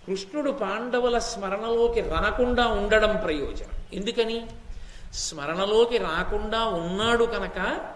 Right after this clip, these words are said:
ద్రౌపదీదేవి వరాల యొక్క ప్రభావం చేత రాజ్యం పొందారు.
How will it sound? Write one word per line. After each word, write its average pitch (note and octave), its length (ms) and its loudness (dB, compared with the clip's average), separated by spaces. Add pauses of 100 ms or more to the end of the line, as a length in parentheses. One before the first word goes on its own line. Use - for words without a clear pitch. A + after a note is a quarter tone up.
(600)
ద్రౌపదీదేవి B3 880 2
వరాల A3 500 0
యొక్క A3+ 220 0
ప్రభావం G3+ 760 -2
చేత F#3+ 140 2
రాజ్యం F#3+ 460 -2
పొందారు. D3 420 -6